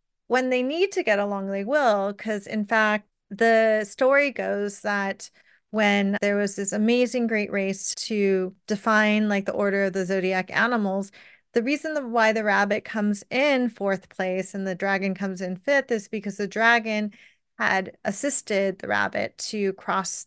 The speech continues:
the river to come in fourth place. So they, they can collaborate, but there's also a lot of difficulty with their energies.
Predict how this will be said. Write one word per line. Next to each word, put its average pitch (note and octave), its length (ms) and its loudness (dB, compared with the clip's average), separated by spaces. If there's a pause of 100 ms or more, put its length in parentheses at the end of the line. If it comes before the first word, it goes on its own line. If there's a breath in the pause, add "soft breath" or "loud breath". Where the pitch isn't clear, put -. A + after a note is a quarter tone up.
the F#3+ 140 -4
river F#3+ 420 -2 (540 soft breath)
to G#3+ 100 -2
come A#3 300 0
in G#3 180 0
fourth - 560 -8
place. - 340 -4
So A3+ 440 2 (480 soft breath)
they, B3 420 4
they A#3 160 2
can D#4 420 -2
collaborate, G3+ 680 -2
but G#3+ 120 -2
there's A3 200 -2
also C4 400 0
a - 20 0
lot G3+ 220 2
of G3+ 120 -2
difficulty G3 800 -6
with F#3 280 -4
their F#3 500 -2
energies. A3+ 760 -2